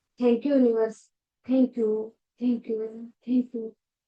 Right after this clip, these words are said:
अंतर्मनापासून धन्यवाद म्हणा त्या ब्रह्मांडाला. या अत्यंत सुंदर दैवीय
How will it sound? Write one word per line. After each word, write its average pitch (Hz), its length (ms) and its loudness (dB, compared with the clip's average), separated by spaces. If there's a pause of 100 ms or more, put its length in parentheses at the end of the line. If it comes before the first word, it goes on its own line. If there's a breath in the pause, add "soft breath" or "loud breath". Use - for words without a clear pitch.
(240)
अंतर्मनापासून 269 1600 2
धन्यवाद 226 840 0
म्हणा 202 240 -4 (540)
त्या 254 120 4
ब्रह्मांडाला. 220 920 2 (3250)
या 247 240 8 (100)
अत्यंत 277 760 6
सुंदर 214 600 2 (320)
दैवीय 240 840 6